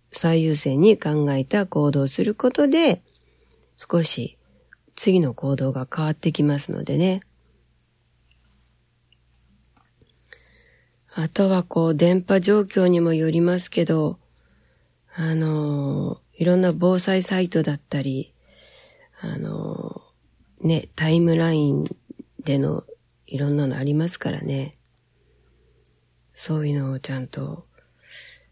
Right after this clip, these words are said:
入れとくといいですね、アプリとかね。それから、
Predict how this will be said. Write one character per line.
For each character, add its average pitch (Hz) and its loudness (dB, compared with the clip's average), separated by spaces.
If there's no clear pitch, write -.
入 165 0
れ 180 2
と 190 0
く 190 -8
と 147 -2
い 139 0
い 135 -2
で 135 -4
す - -6
ね、 147 0
ア 135 -2
プ 139 -10
リ - -14
と - -14
か - -10
ね。 139 -8
そ - -4
れ 160 0
か 160 -2
ら、 156 -2